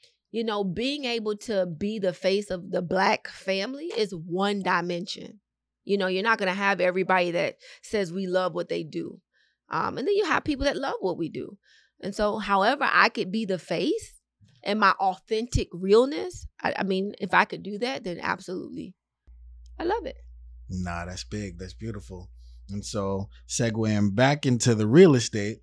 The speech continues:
Speaker 1: Okay.
Speaker 2: So with the real estate, you've had basically two companies. And so you had the one that you had for twenty years, and then going into E X P realm.
Speaker 1: Okay.
Speaker 2: And so what would you say is the main difference in that?
Speaker 1: Energy. Um, it's just,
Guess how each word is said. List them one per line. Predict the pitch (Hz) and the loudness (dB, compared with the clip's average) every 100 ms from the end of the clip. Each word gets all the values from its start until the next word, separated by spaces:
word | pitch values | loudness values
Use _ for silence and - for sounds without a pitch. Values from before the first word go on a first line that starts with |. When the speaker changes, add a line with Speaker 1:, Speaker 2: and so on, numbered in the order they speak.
| _ | _
Speaker 1:
Okay. | 180 180 262 - | -10 -8 -10 -6
Speaker 2:
So | - 113 | -2 0
with | 120 | 0
the | 113 | 0
real | 135 156 | 4 4
estate, | 131 - 117 107 104 | 2 0 -2 -2 -4
you've | 117 | -4
had | 117 113 107 104 95 80 113 | 0 2 2 0 -4 -8 -2
basically | 131 - 113 107 95 | -2 -2 -6 -8 -8
two | - 202 | -6 -6
companies. | 185 120 98 92 87 90 - _ _ _ | -2 -2 -2 -4 -10 -12 -18 _ _ _
And | 104 | -6
so | 104 113 101 | -4 0 0
you | 101 107 | 0 -2
had | 113 110 104 | 0 2 0
the | 107 | 0
one | 110 120 | 2 2
that | 117 123 | 2 2
you | |
had | 117 110 | 0 0
for | 101 104 98 - _ | -2 -6 -6 -12 _
twenty | - 127 156 | -2 2 4
years, | 127 120 151 - - _ - | 4 0 -4 -12 -20 _ -14
and | - 110 110 | -2 2 4
then | 117 117 117 107 | 4 4 2 2
going | 110 110 110 | 2 2 2
into | 104 - 104 98 - | 0 -2 -2 -4 -4
E | 139 | -2
X | 117 - | -2 -4
P | - 156 | -2 0
realm. | 101 92 95 - - | 0 0 -4 -8 -6
Speaker 1:
Okay. | 220 214 | -2 0
Speaker 2:
And | 110 | 0
so | - 113 104 104 110 _ - - | 2 4 4 2 -2 _ -18 -2
what | 107 143 | 4 6
would | 143 | 6
you | 143 | 4
say | - 139 | 4 4
is | 127 | 4
the | 113 | 2
main | 113 120 127 123 | 4 4 4 4
difference | 113 117 120 113 113 | 2 0 2 0 0
in | 104 | 0
that? | 104 92 - _ _ 330 | 0 -2 -10 _ _ -4
Speaker 1:
Energy. | 427 370 170 156 240 _ _ _ _ _ _ _ | -2 -2 -6 -12 -16 _ _ _ _ _ _ _
Um, | 202 226 220 - | 0 2 0 -4
it's | 247 - | -8 -8
just, | 285 - | -10 -12